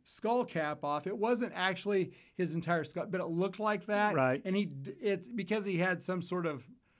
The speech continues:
Speaker 1: m-, non-cancerous thing where you
Speaker 2: Mm-hmm.
Speaker 1: could do that. I don't, <laughs> and so anyway, it's like, and he would, he dumped his cancer cure on there
Speaker 2: Oh
Speaker 1: and then
Speaker 2: my
Speaker 1: popped it
Speaker 2: gosh.
Speaker 1: back on, and people saw this, and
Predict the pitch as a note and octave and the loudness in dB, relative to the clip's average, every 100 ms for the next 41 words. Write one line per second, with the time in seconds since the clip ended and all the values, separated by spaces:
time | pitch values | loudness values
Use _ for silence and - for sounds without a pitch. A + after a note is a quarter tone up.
0 | _ _ _ F3+ G3 - - _ - F3+ | _ _ _ -4 -4 -8 -20 _ -2 2
1 | F#3+ G#3 G3+ - F3+ F#3 F#3+ F#3 E3+ - | 4 4 2 2 0 2 2 4 2 -2
2 | - _ _ D#3+ C#3 - - F3+ F3+ F3+ | -10 _ _ -14 -14 -10 -2 0 2 2
3 | D#3+ F3+ D3 C#3 C#3+ D3 D3 D3+ D#3 - | 0 2 2 2 0 0 0 0 0 2
4 | E3 D#3 D#3 G3 A#3+ G3+ F3 G3+ E3+ - | 2 2 6 8 8 6 4 2 2 -2
5 | - - A#3 G#3+ F3 D#3+ E3 F#3 F#3 F#3 | -14 -2 2 4 4 2 2 0 -2 0
6 | F3 E3+ - - - F3+ E3+ F#3+ C#3 C3 | 0 -2 -12 -20 -2 0 2 0 -2 -6
7 | - D#3+ C#3+ F#3+ G3 G3 F3 F3 F#3+ F#3+ | -10 -10 -2 2 2 2 -2 0 -2 0
8 | F3+ D3+ D#3 D#3 D3+ - E3+ E3+ E3+ D3+ | -2 -4 -2 0 0 -2 -2 0 2 2
9 | D#3 D3+ D#3 D#3 - D#3 F3 F#3 C#3+ E3 | 0 0 -2 -4 -4 0 2 0 0 0
10 | E3 E3 F3 D#3 D3+ D#3 D#3+ F3 E3+ D#3 | 0 2 2 2 0 -4 -2 -2 0 -4
11 | - F3 F3+ D#3+ D3 D3+ D#3+ | 0 0 2 0 -2 -4 -6